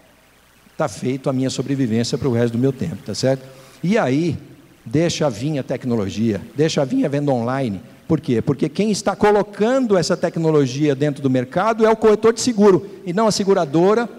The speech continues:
ou uma empresa de tecnologia. Beleza, gente? Qualquer ideia que corretor de seguro tem é bem-vinda. Eu hoje, numa manhã aqui,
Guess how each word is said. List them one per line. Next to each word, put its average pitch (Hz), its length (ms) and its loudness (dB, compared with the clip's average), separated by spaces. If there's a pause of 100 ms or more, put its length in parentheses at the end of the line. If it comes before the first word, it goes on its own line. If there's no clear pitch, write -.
(120)
ou 180 140 -2
uma 165 100 -4
empresa 139 240 -2
de 107 60 -10
tecnologia. 101 680 -2 (880)
Beleza, 104 400 0
gente? - 380 -10 (560)
Qualquer 139 340 -2
ideia 127 580 -2 (140)
que 135 120 -10
corretor 135 340 0
de 131 80 -12
seguro 117 280 -6
tem 156 280 -4
é 139 40 -6
bem-vinda. 113 560 -4 (340)
Eu 156 200 2
hoje, 147 340 2
numa 165 220 0
manhã 147 420 0
aqui, 151 380 -2